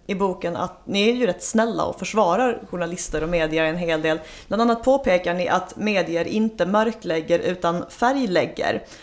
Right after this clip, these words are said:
Men då utnämner ni ju, eller ut-, förlåt, ni utelämnar ju ett par fall där medierna faktiskt har mörklagt saker. Till exempel det här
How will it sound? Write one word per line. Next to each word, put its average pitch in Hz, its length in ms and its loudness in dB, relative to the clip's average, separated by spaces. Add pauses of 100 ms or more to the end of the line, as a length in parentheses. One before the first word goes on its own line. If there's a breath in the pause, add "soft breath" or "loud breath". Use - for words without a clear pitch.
(100)
Men 208 400 2
då 220 360 6 (180)
utnämner 240 600 0
ni 240 100 2
ju, 185 300 2 (520)
eller 202 180 6
ut-, 214 280 4
förlåt, 185 320 0
ni 202 120 0
utelämnar 214 460 4
ju 277 60 4
ett - 140 0
par 175 140 0
fall 156 220 -2
där 156 80 -4
medierna 160 460 -6
faktiskt - 340 -16
har 185 440 2 (280 loud breath)
mörklagt 233 600 2
saker. 262 420 2
Till 202 180 -4
exempel 180 460 0
det 180 60 2
här 160 420 2